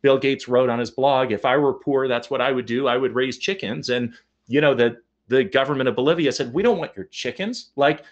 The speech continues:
and, and, and, and the lack of connection to the people who you are seeking to help to understand whether,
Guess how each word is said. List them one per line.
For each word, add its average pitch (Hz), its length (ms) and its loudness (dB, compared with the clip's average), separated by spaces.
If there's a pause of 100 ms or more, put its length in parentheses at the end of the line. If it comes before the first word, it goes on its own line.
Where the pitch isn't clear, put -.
(320)
and, 147 320 0
and, 147 260 2 (640)
and, 143 300 0
and 139 160 -2
the 135 120 6
lack 143 600 0 (100)
of 123 420 4
connection 123 800 -4
to 143 200 -6
the 120 140 -2
people - 760 -8 (420)
who 160 600 6 (340)
you 151 260 2
are 135 160 2
seeking 151 460 -6
to 123 180 -10
help 185 380 -4
to - 220 -4
understand 165 880 -6 (260)
whether, 143 640 4